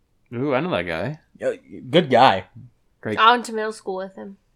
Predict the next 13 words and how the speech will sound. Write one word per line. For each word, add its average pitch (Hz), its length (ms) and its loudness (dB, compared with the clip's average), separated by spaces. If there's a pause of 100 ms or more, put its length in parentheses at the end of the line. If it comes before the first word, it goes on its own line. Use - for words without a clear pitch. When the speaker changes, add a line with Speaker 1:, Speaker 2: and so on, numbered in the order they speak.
(340)
Speaker 2:
That's 143 200 2
the 135 60 0
kid 143 240 4
you 113 80 -2
kicked. - 500 2
Speaker 3:
<laughs> - 60 -10 (680)
Speaker 2:
You, 277 180 0
you 330 120 4
kicked - 320 2
Ifu 139 420 2
Seek 135 420 0
Cody. 127 400 2
Speaker 3:
No. 220 680 2